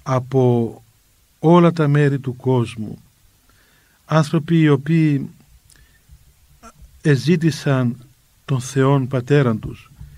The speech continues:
εφύλαξαν τον εαυτόν τους και έζησαν μέσα στην ταπείνωση και μέσα στην μετάνοια, αυτοί οι άνθρωποι θα αξιωθούν της Βασιλείας του Θεού. Και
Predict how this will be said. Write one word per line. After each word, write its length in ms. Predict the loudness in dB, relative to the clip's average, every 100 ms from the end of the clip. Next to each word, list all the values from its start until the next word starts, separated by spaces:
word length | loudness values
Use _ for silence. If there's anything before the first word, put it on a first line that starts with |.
| _ _ _ _ _
εφύλαξαν 760 | -4 -4 -2 0 0 0 -4 -4
τον 180 | -2 -2
εαυτόν 540 | -2 -6 -4 -2 -2
τους 360 | -4 -10 -14 -20 _ _ _ _ _ _ _ _ _
και 540 | -2 2 4 4 2 -4
έζησαν 840 | 2 4 4 2 -6 -6 -4 -4 -6
μέσα 360 | -2 -2 -2 -8
στην 280 | -6 -6 -4
ταπείνωση 840 | -6 -2 -2 0 -2 -6 -16 -16 -20 _ _ _ _ _
και 160 | -2
μέσα 240 | -2 -2 -4
στην 180 | -6 -4
μετάνοια, 760 | -2 -2 -2 0 -2 -2 -6 -10 _ _ _ _ _ _
αυτοί 380 | -10 -10 -4 0
οι 60 |
άνθρωποι 460 | 0 0 -4 -4 -4
θα 480 | -4 -4 -4 -6 -10 -20 -20 -20 _ _
αξιωθούν 760 | -6 -6 -4 -2 -2 0 -2 -2
της 160 | -2 -4
Βασιλείας 600 | -6 -6 -6 -4 -4 -6
του 120 | -12
Θεού. 420 | -10 -8 -8 -10 _ _ _ _ _ _ _ _ _ _ _ _
Και 360 | 2 4 2